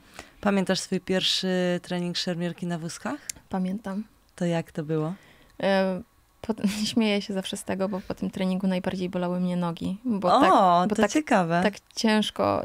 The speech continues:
Speaker 2: tak silnie się zapierałam, e, nogami, żeby nie spaść z wózka.
Speaker 1: Okej.
Speaker 2: E, <laughs> że, że te nogi chyba naprawdę popracowały jak nigdy wcześniej.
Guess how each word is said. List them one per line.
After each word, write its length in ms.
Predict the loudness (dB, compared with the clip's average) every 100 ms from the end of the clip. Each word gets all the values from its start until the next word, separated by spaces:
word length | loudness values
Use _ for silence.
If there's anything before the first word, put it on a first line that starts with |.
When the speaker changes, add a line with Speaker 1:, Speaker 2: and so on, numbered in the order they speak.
| -2
Speaker 2:
tak 160 | -6
silnie 320 | -2 0 0 0
się 120 | -2
zapierałam, 720 | -4 -4 -2 0 0 -2 -4
e, 800 | -2 -2 0 -2 -2 -2 -2 -2 -2
nogami, 420 | 0 2 2 0
żeby 220 | 0 0
nie 160 | 2 0
spaść 300 | -2 -6 -6
z 60 |
wózka. 480 | -4 -6 -2 -2 -2
Speaker 1:
Okej. 480 | -4 -4 0 0 -2 -8 -18 -20 -6
Speaker 2:
E, 760 | -2 0 0 -2 -4 -6 -6 -8 -10
<laughs> 100 | _ 2 4 2 2
że, 120 | 0
że 100 | 0
te 180 | -4 -2
nogi 220 | 0 -2
chyba 300 | -4 -2 0
naprawdę 540 | 0 -2 -4 -2 -4 -4
popracowały 680 | -8 -6 -4 -2 0 0
jak 120 | 0 0
nigdy 260 | -2 -4
wcześniej. 480 | -8 -10 -6 -4 -4